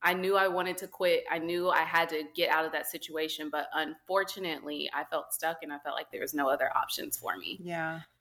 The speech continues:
Speaker 1: So I got up and wiped my tears, finished cleaning my patient up. And before I got my next patient from triage,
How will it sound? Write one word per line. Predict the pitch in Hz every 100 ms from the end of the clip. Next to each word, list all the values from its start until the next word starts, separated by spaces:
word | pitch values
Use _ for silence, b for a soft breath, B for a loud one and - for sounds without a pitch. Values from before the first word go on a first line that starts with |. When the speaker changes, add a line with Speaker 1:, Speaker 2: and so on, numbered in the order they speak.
| _ -
Speaker 1:
So | - 196 202
I | 190 175
got | 180 202
up | 226 269 247 240 214 _ _ _ -
and | 175 165 160
wiped | 156 196 -
my | 240 254
tears, | 247 202 202 202 202 202 - _ _ _ _ _
finished | - 180 214 -
cleaning | 233 226 233
my | 233
patient | 233 190 190 190 -
up. | 180 175 175 - B B B
And | 185 175 170 165 160 -
before | 165 170 175 180
I | 185
got | 185 185
my | 180 170
next | 160 170 -
patient | 185 165 - 170 170 -
from | - 156 156 160 170
triage, | - 269 214 165 170 165